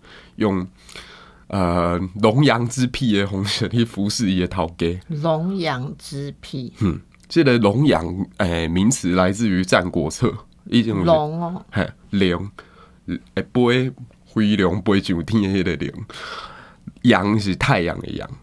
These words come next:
Speaker 1: 啊，龙阳之癖是因为《战国策》内底有一个龙阳君，伊对伊的王，诶，伊的魏王，就是用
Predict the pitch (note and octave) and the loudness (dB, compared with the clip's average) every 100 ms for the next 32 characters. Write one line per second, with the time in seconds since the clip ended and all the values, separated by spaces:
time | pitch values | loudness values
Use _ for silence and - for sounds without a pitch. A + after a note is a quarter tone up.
0 | - - D3+ C3 C3 C3 A2+ A#2 B2 A#2+ | -10 0 4 6 6 4 4 0 0 0
1 | C#3 G2 D#2+ - F#2+ E2 D2 C3+ G#2+ F#2+ | 2 0 -2 -2 -2 -2 2 2 2 0
2 | F2+ C3 F#2 D2+ A2 E2 E2+ F2+ F2+ F2 | 2 2 2 2 2 0 -2 -4 -2 -4
3 | F2 G2 F2 F2 F#2 G#2 F#2 F#2+ - G#2 | -2 0 0 0 -2 -2 -2 -6 -8 -8
4 | F#2 C3+ G#2 F2+ F2+ F2+ F#2+ - _ _ | 0 2 2 2 0 -2 -6 -14 _ _
5 | - G2 F2+ - F#2+ F2 F2 - G2 F#2 | -2 -2 -2 -8 -8 -6 -8 -6 -4 -2
6 | B2+ C3+ G2 D2 - - - _ - F2 | 2 2 2 -2 -6 -16 -20 _ -8 -6
7 | F2 E2 D#2 | -2 -2 -2